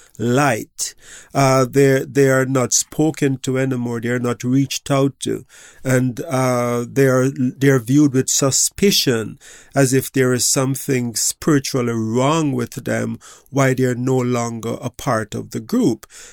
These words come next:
Uh, and in many cases, they're, they are seen as someone who had backslidden from the faith or, or, or have turned their back against Christ. But we should keep in mind that just because someone is not,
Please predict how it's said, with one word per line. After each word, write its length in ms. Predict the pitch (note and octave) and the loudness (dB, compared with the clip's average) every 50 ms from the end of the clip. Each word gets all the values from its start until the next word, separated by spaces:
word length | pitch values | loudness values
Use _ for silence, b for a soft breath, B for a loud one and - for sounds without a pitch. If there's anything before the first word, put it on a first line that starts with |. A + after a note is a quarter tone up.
| B B | B B
Uh, 140 | C3 C3 C#3 - - | 0 0 0 2 0
and 100 | C#3 C#3 | 0 2
in 160 | D3 D3 D3 | 2 2 2
many 180 | D3+ D3 D3 C#3+ | 2 2 2 0
cases, 760 | - - C#3+ C#3 C3 - - - C3 B2+ C3 A#2+ A#2 - | 0 2 2 2 2 2 0 -2 -2 -2 -2 -2 -4 -4
they're, 340 | - C3 B2+ B2+ B2 B2 C3 | -2 -2 0 0 0 -2 -2
they 140 | B2 B2+ B2+ | -2 -2 0
are 120 | B2 B2 | 0 -2
seen 340 | - - - C#3+ C3+ C3 A#2+ | -2 -2 0 0 0 0 0
as 160 | A#2+ A#2+ A#2+ | 0 0 0
someone 400 | - - C3+ B2+ B2+ B2+ B2 A#2+ | 0 0 0 -2 -2 -2 -2 -4
who 220 | A2 A2+ C3 B2 A#2+ | -4 -6 -4 -2 -2
had 160 | B2 A#2+ A#2 B B B B B B B - | -2 -4 -6 B B B B B B B 0
backslidden 640 | B2+ B2+ B2+ - - - - - C#3+ C3+ A#2+ C3 | 0 0 2 2 0 -2 2 4 4 4 4 2
from 280 | C3 - - B2+ B2 B2 | -4 -2 -2 -2 -2 -2
the 100 | A#2+ A#2+ | -4 -6
faith 440 | - - C3+ C3 B2 B2 A#2+ - B2+ | -4 -2 0 0 0 0 -2 -2 -4
or, 180 | A#2+ A#2 A#2 | -2 0 0
or, 460 | A#2 A#2 B2+ - B2+ A#2+ A#2+ A#2+ B2+ B2+ - C3+ B2+ B2+ B2+ - - | 0 -2 -2 -4 -4 -4 -2 -2 -4 -6 -8 -10 -8 -8 -8 -8 -6
or 340 | - B2 A#2+ A#2+ A#2 A#2 B B B B B B - | -4 -2 0 0 0 -2 B B B B B B -8
have 200 | B2+ B2 - - | -6 -6 -6 -4
turned 340 | - - D#3 C#3+ C#3 B2+ | 0 2 4 4 2 2
their 140 | A#2+ B2 B2 | 0 -4 -4
back 420 | A#2+ A#2 A2 - C3 B2+ C3 - - | -4 -8 -2 0 0 0 0 -2 -4
against 440 | C3 - B2 - A2+ G#2+ - - | -4 -2 -2 -2 -2 -2 -4 -6
Christ. 400 | - - G3+ G#3 - - - - - | -4 -4 -2 0 0 0 -2 -2 -2
But 240 | C3+ B2+ B2+ - - | -2 -2 -2 -4 0
we 120 | D3+ D3 | 0 0
should 200 | C#3+ - D#3+ C#3+ | 2 2 -2 -4
keep 240 | - - F3+ E3+ - | -2 -4 -4 -2 -2
in 140 | E3+ D#3+ D#3 | -2 -2 0
mind 380 | D3+ D#3+ F#3+ F#3+ E3+ D3 C#3 B2+ | 0 0 0 0 0 0 0 0
that 180 | C3 C3 C3+ - _ _ _ _ _ _ _ _ _ - _ _ - - - | -2 -2 -2 -6 _ _ _ _ _ _ _ _ _ -20 _ _ -16 -10 -6
just 300 | D#3+ A#2+ D#3+ E3+ - - | 0 2 2 2 2 -2
because 420 | - G3 - - D3+ D3+ D3 - - | -6 -6 -2 0 0 2 2 0 0
someone 360 | - D#3 E3+ F3+ D3+ C#3 C#3 | -2 -2 -2 0 0 0 0
is 180 | C3+ B2 - | 0 -2 -2
not, 260 | C#3 B2+ B2+ B2+ B2 | -4 -4 -2 -2 -4